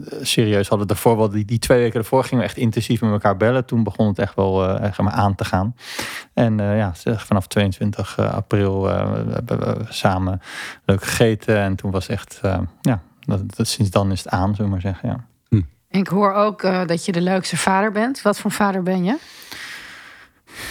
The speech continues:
Speaker 1: Ehm, ja, eh, goede vraag. Maar ik, ik denk dat ik een vader ben die, eh, die altijd voor klaar staat voor zijn kinderen. Ook in praktische zin.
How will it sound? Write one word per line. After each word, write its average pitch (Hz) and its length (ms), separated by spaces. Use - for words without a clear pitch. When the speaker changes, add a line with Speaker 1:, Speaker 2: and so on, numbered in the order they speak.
Speaker 1:
Ehm, 120 400
ja, 123 300
eh, 117 260
goede 107 280
vraag. 110 260
Maar 117 160
ik, 113 80
ik 113 140
denk 117 200
dat 107 180
ik 104 180
een 107 140
vader 104 300
ben 101 200
die, 98 440
eh, 98 200
die 113 160
altijd 117 300
voor 110 100
klaar 110 260
staat 107 140
voor - 160
zijn - 140
kinderen. 110 500
Ook 104 220
in 110 120
praktische 117 640
zin. 120 320